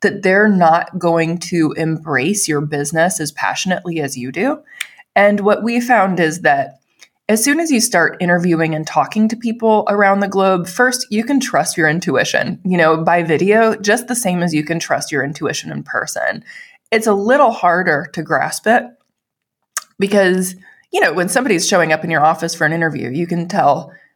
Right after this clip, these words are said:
"How are they dressed? Did they polish their shoes? Are they excited about the job? Did they bring a folder with a resume? And did they have everything kind of backed up and prepared?"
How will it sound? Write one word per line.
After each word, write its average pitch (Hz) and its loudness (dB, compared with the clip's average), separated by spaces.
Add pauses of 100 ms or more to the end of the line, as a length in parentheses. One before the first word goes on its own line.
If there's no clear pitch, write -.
"How 175 0
are 202 0
they 247 0
dressed? 262 0
Did 170 -4
they 180 0
polish 180 0
their 220 2
shoes? 240 -2
Are 156 2
they 165 2
excited 262 -2
about 160 0
the 170 -6
job? 127 -2
Did 160 -2
they 165 0
bring 170 0
a 170 0
folder 190 0
with 147 -2
a 156 -4
resume? 170 0
And 139 -2
did 151 -4
they 160 0
have 170 0
everything 160 -2
kind - -2
of - -14
backed 147 -2
up 143 -4
and - -10
prepared?" - -4